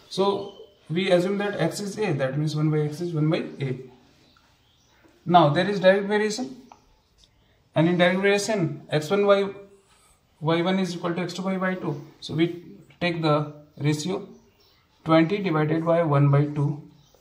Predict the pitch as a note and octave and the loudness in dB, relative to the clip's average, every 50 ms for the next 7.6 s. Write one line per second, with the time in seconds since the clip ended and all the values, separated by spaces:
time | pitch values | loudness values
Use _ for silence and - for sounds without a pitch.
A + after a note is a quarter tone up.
0 | _ _ - C#3 C#3+ D3+ D3 C#3 C#3 C3+ C#3+ D3+ D3 D3+ D#3 D#3 - E3 D#3+ D#3+ | _ _ -4 -2 -2 -2 0 0 0 0 2 2 2 2 2 2 2 0 0 0
1 | D#3 D#3+ E3 D#3+ D#3 - D3 C#3+ D3+ - - - - - _ _ _ _ _ _ | 0 0 -2 -4 -2 -2 -4 -4 -4 -4 -8 -12 -20 -20 _ _ _ _ _ _
2 | _ _ - C3+ C#3 C#3 C#3+ C#3 C#3 D3 D3 D3 D3+ D#3 D3+ C3+ C3 C3+ C3 B2+ | _ _ -6 -2 0 2 4 4 4 4 2 0 0 0 0 0 0 -2 -2 -2
3 | D3 - - - - - C3+ B2+ B2 A#2+ - - - _ _ _ _ _ _ _ | -4 -4 -4 -6 -8 -8 -8 -6 -6 -10 -14 -18 -20 _ _ _ _ _ _ _
4 | _ _ _ _ _ _ _ _ _ _ _ _ _ _ _ _ _ _ _ _ | _ _ _ _ _ _ _ _ _ _ _ _ _ _ _ _ _ _ _ _
5 | _ - C#3+ D#3+ F3+ G3+ G3+ F#3+ G3 F#3+ G3 G3+ - - - - - _ _ _ | _ -4 -2 0 2 2 2 2 2 2 2 0 -2 -6 -12 -18 -20 _ _ _
6 | _ _ - - - E3 D#3+ D#3+ D#3+ G3+ G3+ G3 F#3+ G3+ G3+ - - F3+ F3 D#3+ | _ _ -20 -8 -2 0 2 2 2 2 2 0 2 0 -2 -2 -2 -4 -2 0
7 | D#3 D3 C3+ C#3 C3+ C3+ C3+ D3+ D3 - - - | 0 2 2 2 2 2 0 0 -2 -4 -8 -14